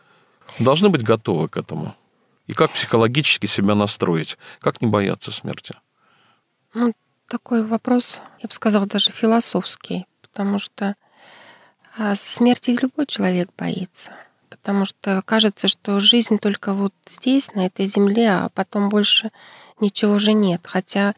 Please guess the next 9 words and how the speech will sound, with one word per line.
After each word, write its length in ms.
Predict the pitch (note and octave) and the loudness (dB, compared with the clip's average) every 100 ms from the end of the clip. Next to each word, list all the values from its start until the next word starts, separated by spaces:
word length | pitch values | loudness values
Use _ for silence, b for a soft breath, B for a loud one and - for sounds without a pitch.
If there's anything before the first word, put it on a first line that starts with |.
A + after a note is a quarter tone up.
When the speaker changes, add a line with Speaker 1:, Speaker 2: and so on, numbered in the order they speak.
| - | 2
Speaker 2:
верующие 540 | A3 G#3+ G#3+ - G#3+ | 4 6 4 4 4
люди, 500 | A#3 C4+ - G3 F#3+ B B B - | 4 2 2 2 0 B B B -4
они 280 | F#3+ G3+ G3+ | 0 2 2
же 380 | G3+ G3 F#3+ - - | 2 2 0 -4 -4
понимают, 640 | G#3+ C4 D4 B3 E3 - | 2 4 6 4 2 -2
что 420 | - - F#3+ G3 B B B B B _ | -14 -10 -8 -8 B B B B B _
там 400 | G3+ F3+ F3 G3+ _ | -2 0 0 -4 _
есть 320 | - G#3 F#3+ - | 2 4 4 -2
свет 640 | - - A3+ A#3+ A3+ - | -6 2 6 6 6 -2